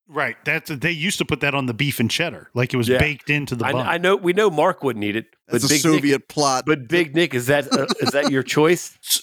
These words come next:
Speaker 1: so I was always against that beef and cheddar because of it's got the nacho style cheese, which is like a runny <laughs> version of American cheese,
Speaker 2: Yeah, it's like
Speaker 1: which
Speaker 2: even faker cheese than American
Speaker 1: Right.
Speaker 2: cheese. <laughs>
Speaker 1: Right. And I,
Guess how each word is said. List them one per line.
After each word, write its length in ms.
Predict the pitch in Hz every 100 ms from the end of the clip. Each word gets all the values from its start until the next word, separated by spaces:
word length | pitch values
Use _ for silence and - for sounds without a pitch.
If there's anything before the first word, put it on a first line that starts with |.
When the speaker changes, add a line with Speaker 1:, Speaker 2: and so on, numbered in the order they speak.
| -
Speaker 1:
so 260 | - 226 202
I 280 | 156 196
was 260 | 233 247 180
always 540 | - 196 202 208 180
against 520 | 151 131 - 170 - 185
that 260 | 165 123
beef 240 | 156 160 165
and 120 | 123
cheddar 360 | - 151 160
because 400 | 139 135 156 139
of 100 | 135
it's 160 | 120 -
got 280 | 160 143 135
the 100 | 135
nacho 560 | 117 131 143 - 160 135
style 400 | - 143 156 151
cheese, 420 | - 160 160 135
which 200 | 127 -
is 280 | 120 - -
like 240 | 127 110
a 120 | 139 123
runny 440 | 117 139 147 151
<laughs> 20 |
version 480 | 123 139 127 - 170
of 120 | 143
American 500 | 131 131 147 147 160
cheese, 260 | 135 170 170
Speaker 2:
Yeah, 120 | 190
it's 100 | 180
like 100 | 175
Speaker 1:
which 260 | 127 - -
Speaker 2:
even 260 | 226 180 151
faker 400 | - 185 185 165
cheese 380 | - 165 160
than 100 | 143
American 460 | 120 123 151 127 104
Speaker 1:
Right. 100 | 101
Speaker 2:
cheese. 360 | - - 185 -
<laughs> 60 |
Speaker 1:
Right. 200 | 160 127
And 160 | 156 175
I, 160 | 185